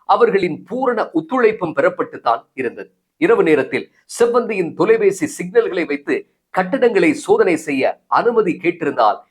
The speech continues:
நிச்சயம் கிடைத்திருக்கவும் கூடும். ஆனால் ரொஹான் உலுகலவும் இலங்கை சி ஐ டியும் "அவசரமில்லை, காலையில் பார்க்கலாம்" என்று தீர்மானித்து விட்டார்கள். தப்பித்தவறி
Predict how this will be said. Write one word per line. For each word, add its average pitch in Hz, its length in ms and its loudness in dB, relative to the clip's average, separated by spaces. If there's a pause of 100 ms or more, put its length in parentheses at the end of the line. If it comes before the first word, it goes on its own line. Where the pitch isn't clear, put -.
(260)
நிச்சயம் 175 500 -2
கிடைத்திருக்கவும் 175 800 -2
கூடும். 139 260 -4 (280)
ஆனால் 147 280 0 (300)
ரொஹான் 226 300 4 (140)
உலுகலவும் 147 480 2 (280)
இலங்கை 240 280 4 (120)
சி 240 100 -4 (160)
ஐ - 100 4
டியும் 127 240 0 (260)
"அவசரமில்லை, 135 640 -4 (300)
காலையில் 220 600 2
பார்க்கலாம்" 165 640 2
என்று 123 140 -10 (200)
தீர்மானித்து 180 520 -4
விட்டார்கள். - 420 -10 (600)
தப்பித்தவறி 175 680 0